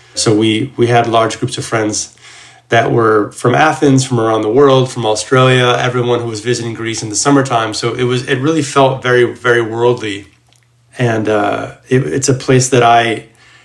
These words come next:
I go to when I, I feel like I, I need to re-, reconnect, whether it be with memories or obviously with photos or stories between my, my siblings or my parents. Um, it was just a really fond, fond time. And, um, it,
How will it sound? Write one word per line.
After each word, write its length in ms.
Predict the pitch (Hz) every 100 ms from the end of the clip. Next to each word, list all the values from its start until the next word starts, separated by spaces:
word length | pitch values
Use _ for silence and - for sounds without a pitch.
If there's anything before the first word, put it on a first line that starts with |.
| _ -
I 120 | 123
go 240 | 123 120
to 380 | 120 - 117 113
when 120 | 113
I, 300 | 110 107 107 - 110
I 20 |
feel 200 | - 120
like 200 | 110 117
I, 400 | 110 107 104 - -
I 80 | 110
need 180 | 110 107
to 100 | -
re-, 140 | 107 95
reconnect, 680 | - 117 - 110 107 -
whether 160 | 107 107
it 80 | 104
be 80 | 110
with 160 | 107
memories 560 | 127 131 123 120 113 104
or 160 | 98
obviously 320 | 98 98 - -
with 120 | 92
photos 680 | 113 110 107 104 101 - 107
or 240 | 95 92 _ - - -
stories 600 | - - 117 110 107 101 -
between 300 | - - 104
my, 300 | 104 98 95
my 140 | 101
siblings 560 | 101 - 104 107 104 104
or 80 | 98
my 140 | 101
parents. 640 | 98 107 104 104 - - - - - - - -
Um, 280 | 107 104 120
it 60 |
was 140 | 113 110
just 140 | 127
a 60 | 123
really 280 | 117 113 107
fond, 680 | - - - 110 107 104 95
fond 400 | - 104 98 92
time. 400 | 107 101 98 95
And, 300 | 98 95 98
um, 440 | 98 95 95 92 _ _ _ _
it, 200 | - 101